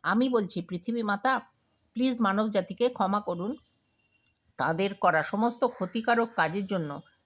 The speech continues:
যা এখানকার গাছ, পশু পাখি প্রত্যেকের অত্যন্ত ক্ষতি করেছে। তারা অত্যন্ত কর্কশ ব্যবহার করেছেন আপনাদের সঙ্গে। এদের প্রত্যেককে প্লিজ ক্ষমা করুন। আমরা বিনীতভাবে ঈশ্বরকে বলছি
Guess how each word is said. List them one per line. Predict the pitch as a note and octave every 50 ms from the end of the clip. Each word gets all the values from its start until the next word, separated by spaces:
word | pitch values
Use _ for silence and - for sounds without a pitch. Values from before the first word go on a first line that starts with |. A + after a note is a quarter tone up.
| _ -
যা | - G#3+ G#3
এখানকার | G3+ E3+ - - G3 G#3 G3+ - G#3 G3
গাছ, | D#3+ D#3+ E3 E3+ F3 F#3+ F#3 - - -
পশু | - E3 - - A3
পাখি | - G3 F3+ - - F3+
প্রত্যেকের | - - E3 E3 - - - G#3+ - G#3 F3+
অত্যন্ত | D#3+ - - G#3+ G#3+ A3 A#3+
ক্ষতি | B3 B3 - E3 D#3+ - G3
করেছে। | - - D3+ - A#2 A2+ - - - _ _ - - - - - - _ _ _ _ _ -
তারা | - A3+ A#3+ B3+ B3 -
অত্যন্ত | A3 G3 - - A#3+ B3 A#3+ A#3
কর্কশ | - - - F#3 F3+ F3+ F3 - B3 B3+ A#3+ A#3+
ব্যবহার | - F#3+ F3+ F3+ F#3 A3 A3
করেছেন | A3 - G3 F#3+ E3+ - F3+ E3
আপনাদের | D#3 C#3+ - - D#3+ D#3+ E3 D#3+
সঙ্গে। | - - - C#3 C#3 C3 C3 C3+ - - - - - - - -
এদের | - F#3+ F#3+ A3 G#3+
প্রত্যেককে | G#3+ - G3 F#3+ - - - G#3+ G#3+ - B3
প্লিজ | A#3+ A#3+ A3 G#3 A3+ A3+ A3+
ক্ষমা | - - E3 D#3+ F3 F#3+ F#3+
করুন। | - D#3+ C3+ B2+ A#2+ B2 - _ _ _ _ _ _ _ _ _ _ _
আমরা | - - F3+ F#3+ F#3+ F#3+
বিনীতভাবে | F3+ E3+ F3+ G3 G#3+ G#3+ B3 B3 A#3 A#3+ A#3 A3+
ঈশ্বরকে | G#3+ F#3 - - - G#3 G3+ - - G#3+
বলছি | F3+ E3 F3 F#3 F3 - - F#3 D#3+ C#3+